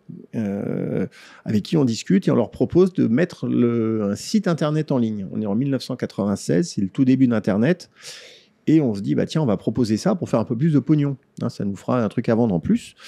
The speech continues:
Ils acceptent, on met en ligne. Et, euh, les autres, euh, journaux, les autres publications, euh, sont intéressés et on commence à avoir des demandes.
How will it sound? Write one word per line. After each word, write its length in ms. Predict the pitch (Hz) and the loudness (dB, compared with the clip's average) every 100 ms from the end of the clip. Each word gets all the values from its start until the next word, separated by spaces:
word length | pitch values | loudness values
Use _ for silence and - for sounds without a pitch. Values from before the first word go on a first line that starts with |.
| - - - | -20 -12 0
Ils 160 | 165 | 2
acceptent, 460 | 113 - 151 233 - 151 | 2 2 2 2 0 0
on 80 | |
met 160 | 156 139 | 4 4
en 100 | 104 | 4
ligne. 400 | 120 190 202 117 - _ - - _ - | 6 6 6 2 -2 _ -20 -20 _ 0
Et, 300 | 160 214 190 | 4 4 4
euh, 160 | 143 | 6
les 180 | 127 123 | 6 6
autres, 280 | 151 - 143 | 2 0 0
euh, 240 | 123 127 | 2 2
journaux, 580 | 113 120 113 135 160 170 | 2 0 2 2 4 4
les 160 | 165 131 | 4 2
autres 120 | 135 | -2
publications, 840 | 123 120 113 107 - 151 170 175 123 | -2 -4 -2 -4 -2 -2 0 0 -2
euh, 140 | 110 | -4
sont 180 | - 131 | -4 -4
intéressés 500 | 117 113 107 - 175 | -2 -2 -4 0 2
et 100 | 190 | 2
on 100 | 123 | 0
commence 320 | 120 123 156 | 0 0 2
à 60 | 131 | 0
avoir 160 | 123 | 2
des 100 | 117 | 2
demandes. 240 | 98 90 | 0 -2